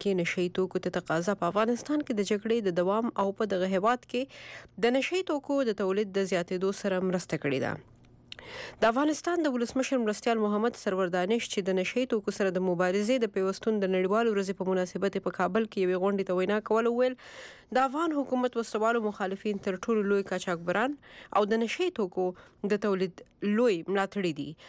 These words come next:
او د دغه توکو د عوایدو نه د افغانستان په جګړه کې کار اخلي. په داسې حال کې چې په ترکیه کې د پوځي کودتا د ناکامۍ په تعقیب په زرګونو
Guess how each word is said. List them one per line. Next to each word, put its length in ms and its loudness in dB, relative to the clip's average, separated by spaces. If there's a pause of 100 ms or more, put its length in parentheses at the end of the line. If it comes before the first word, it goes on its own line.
(240)
او 100 4
د 140 0
دغه 240 -2
توکو 420 0
د 140 2
عوایدو 420 0
نه 80 0 (160)
د 80 2
افغانستان 520 0
په 120 -4
جګړه 240 2
کې 100 -2 (120)
کار 180 0
اخلي. 260 -4 (1700)
په 140 4
داسې 160 2 (100)
حال 180 0
کې 140 2 (260)
چې 140 -6
په 180 -2
ترکیه 380 0
کې 100 0 (120)
د 100 -6
پوځي 340 -2
کودتا 400 0
د 140 2
ناکامۍ 440 -2
په 140 -2
تعقیب 340 -6
په 140 -2
زرګونو 420 0